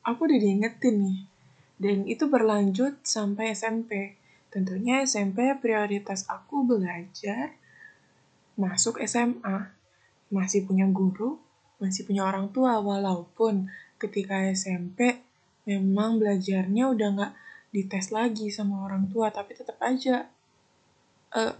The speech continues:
pikirannya masih pendek gitu soal prioritas. Prioritasnya masih belajar. Terus kadang-kadang karena waktu S M P itu, eh, mengenal yang namanya jalan-jalan bareng temen, jalan bareng temen.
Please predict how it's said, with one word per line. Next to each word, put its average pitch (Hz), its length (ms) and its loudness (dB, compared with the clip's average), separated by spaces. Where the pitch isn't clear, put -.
pikirannya 262 480 2
masih 285 200 0
pendek 233 360 4
gitu 196 160 -2
soal 190 320 -2
prioritas. 190 640 -6
Prioritasnya 214 560 2
masih 247 240 2
belajar. 190 680 2
Terus 220 160 -2
kadang-kadang 190 760 2
karena 208 560 -2
waktu 202 360 -6
S - 120 0
M 190 160 0
P 196 240 -2
itu, 214 360 0
eh, 208 240 2
mengenal 214 800 6
yang 202 160 4
namanya 202 400 4
jalan-jalan 190 680 0
bareng 190 280 -6
temen, 202 380 -2
jalan 190 580 0
bareng 185 320 -2
temen. 185 380 2